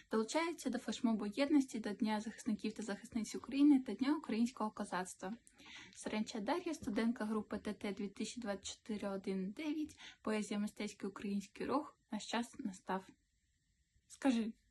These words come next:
може, вже настав наш час? Боротись час, єднатись час. Мета завжди лише одна була. Вільна ти і вільний я. Людей, скільки полягло в бою.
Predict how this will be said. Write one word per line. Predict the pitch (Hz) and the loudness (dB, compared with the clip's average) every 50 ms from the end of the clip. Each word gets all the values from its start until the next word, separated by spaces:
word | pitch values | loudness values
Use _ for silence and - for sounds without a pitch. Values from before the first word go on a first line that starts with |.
| _ _ _ _ | _ _ _ _
може, | - 233 254 254 - 254 | 4 4 6 6 4 2
вже | 240 254 254 | 2 4 4
настав | 240 240 240 - - - 294 330 - 277 | 4 4 2 0 -2 0 0 0 4 4
наш | 247 233 - | 2 2 2
час? | - - 220 208 202 - - - - _ _ _ _ _ _ _ - | -4 -4 -4 -4 -4 -6 -12 -20 -20 _ _ _ _ _ _ _ -2
Боротись | 220 220 214 214 220 226 226 - 226 214 - | -2 0 0 0 0 -2 0 -2 -4 -4 -4
час, | - - 220 202 202 214 - - - _ _ - | -6 -4 -2 -2 -2 -4 -6 -14 -20 _ _ -2
єднатись | 202 220 - 220 202 208 220 - - 226 226 - | 0 0 2 2 2 2 0 0 -2 -6 -6 -6
час. | - - 220 208 202 - - - - _ _ _ _ _ _ _ _ _ - | -2 0 0 0 0 -2 -6 -12 -18 _ _ _ _ _ _ _ _ _ 0
Мета | 233 226 - 254 254 277 285 - _ _ _ - - | 0 0 2 4 2 2 2 0 _ _ _ -8 -2
завжди | 214 240 240 233 - 254 | 0 0 0 2 2 2
лише | 254 254 254 - | 2 2 2 2
одна | 262 262 247 220 214 | 2 4 4 4 4
була. | 208 202 202 196 196 190 196 254 262 - _ _ _ _ - - - - | 2 0 -2 -2 -2 -4 -4 -6 -8 -10 _ _ _ _ -18 -14 -4 0
Вільна | 233 247 240 233 226 220 226 226 | 2 4 6 6 4 4 2 0
ти | - - 269 277 302 - _ _ _ _ - | 0 2 0 0 0 -2 _ _ _ _ -2
і | - 220 214 | 0 0 2
вільний | 220 240 240 240 240 240 247 240 233 - | 4 4 6 6 6 8 6 6 4 2
я. | 214 190 175 226 - _ _ _ _ _ _ _ _ _ - | 0 0 0 -2 -4 _ _ _ _ _ _ _ _ _ 4
Людей, | 247 262 233 - 226 202 214 233 247 - _ _ | 4 4 4 4 2 0 0 0 -4 -6 _ _
скільки | - - - - 226 226 - 220 | -18 -12 -4 -4 -4 -2 -2 -2
полягло | 226 - 220 226 233 226 240 220 208 202 | -2 0 0 0 0 0 0 0 -2 -2
в | |
бою. | 196 202 - 214 214 196 - 196 233 | -4 -4 -4 -4 -4 -2 -2 -2 -4